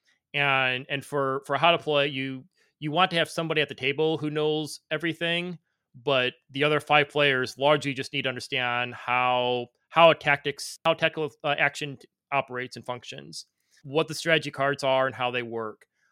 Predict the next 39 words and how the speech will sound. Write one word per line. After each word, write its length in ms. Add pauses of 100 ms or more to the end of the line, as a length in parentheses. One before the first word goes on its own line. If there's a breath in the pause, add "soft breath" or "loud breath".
understand 440
the 40
command 400
token 500
economy 420
of 80
the 60
game. 500 (500)
And 120
from 180
that, 360
like, 240 (460)
honestly, 400
most 340
of 60
the 80
rest 280
of 120
it, 320
you 260
can, 640 (320)
like, 200
you're 180
not, 320
you're 100
not 100
going 160
to 80
ruin 280
your 120
game 380
if 140
you 60
don't 220
understand 680
how 80
the 160
ships 280
work. 340